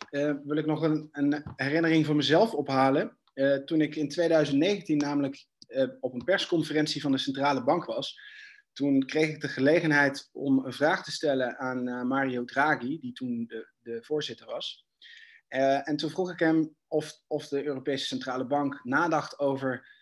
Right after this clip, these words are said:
centrale bankgeld, eh, hè, C-, C B D C's of over, eh, depositobank, waar we zo vast ook even over te spreken, eh, komen.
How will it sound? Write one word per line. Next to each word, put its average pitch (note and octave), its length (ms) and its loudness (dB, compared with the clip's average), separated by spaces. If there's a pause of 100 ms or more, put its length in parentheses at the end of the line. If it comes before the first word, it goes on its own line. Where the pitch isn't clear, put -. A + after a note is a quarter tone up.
(120)
centrale C#3 580 -2
bankgeld, - 1300 -2
eh, B2+ 400 -6
hè, F3 280 -6
C-, D3+ 340 -6
C C#3 280 -4
B C3 140 -4
D B2 80 -6
C's E3+ 680 0 (220)
of A#2 260 -10
over, A#2 480 -8
eh, A#2 220 -12 (460)
depositobank, C#3+ 920 -2
waar C3 200 -4
we B2+ 380 -10
zo B2+ 220 0
vast C#3+ 300 -6
ook D#3 160 -6
even D#3 240 -4
over D3 180 -4
te C#3 60 -12
spreken, C#3 640 -6
eh, C3 100 -14
komen. C#3 340 -4